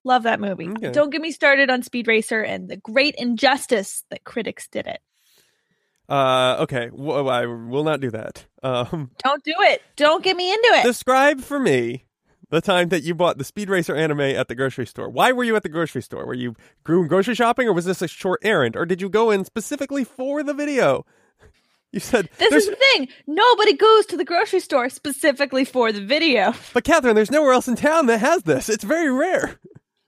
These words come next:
Speaker 1: It's true, unless you live in, like, rural, uh, I'm gonna say, like, Missouri.
Speaker 2: The most
Speaker 1: Then you have
Speaker 2: interesting
Speaker 1: to buy
Speaker 2: thing
Speaker 1: your
Speaker 2: in Missouri.
Speaker 1: <laughs> Ferguson! <laughs> Come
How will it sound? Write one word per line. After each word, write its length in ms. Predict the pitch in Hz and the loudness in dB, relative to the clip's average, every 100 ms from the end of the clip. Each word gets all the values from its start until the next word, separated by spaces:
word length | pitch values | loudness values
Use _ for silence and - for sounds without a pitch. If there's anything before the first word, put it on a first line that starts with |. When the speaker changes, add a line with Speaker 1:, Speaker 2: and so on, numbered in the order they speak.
| - | -18
Speaker 1:
It's 240 | 240 - - | -16 -16 -8
true, 220 | 311 262 | -4 -2
unless 300 | 220 240 - | -2 -6 -4
you 100 | 247 | -4
live 200 | 233 226 | -2 -2
in, 120 | 214 | -2
like, 180 | 202 190 - | -6 -6 -8
rural, 960 | 196 226 220 214 202 196 190 180 - - | -10 -4 -2 0 0 -2 -2 -6 -10 -8
uh, 40 | |
I'm 580 | - - - - - 220 | -6 -4 -4 -4 -6 -8
gonna 220 | 196 190 | -8 -10
say, 140 | 190 - | -10 -8
like, 220 | - - | -10 -10
Missouri. 680 | 185 190 185 202 226 269 294 - _ _ | -12 -10 -6 -4 -4 -4 -6 -12 _ _
Speaker 2:
The 80 | - | -8
most 220 | 156 - | -8 -4
Speaker 1:
Then 140 | 220 214 | -2 -2
you 80 | 294 | -2
have 120 | 277 | -2
Speaker 2:
interesting 80 | 247 | -2
Speaker 1:
to 60 | |
buy 60 | 240 | 0
Speaker 2:
thing 160 | 254 247 | 0 -2
Speaker 1:
your 100 | 226 _ _ - | -8 _ _ -12
Speaker 2:
in 160 | 202 | -8
Missouri. 580 | 208 208 214 175 127 127 - _ _ _ _ - - - _ _ - | 0 2 4 4 2 0 -16 _ _ _ _ -16 -16 -16 _ _ -2
Speaker 1:
<laughs> 140 | 453 - - 523 - _ _ - - - - - | 0 0 -2 -2 -4 _ _ -20 -20 -20 -20 -14
Ferguson! 680 | - 440 403 - 466 277 196 - | 2 4 4 4 4 4 0 -12
<laughs> 80 | - | -10
Come 260 | 196 539 | 0 0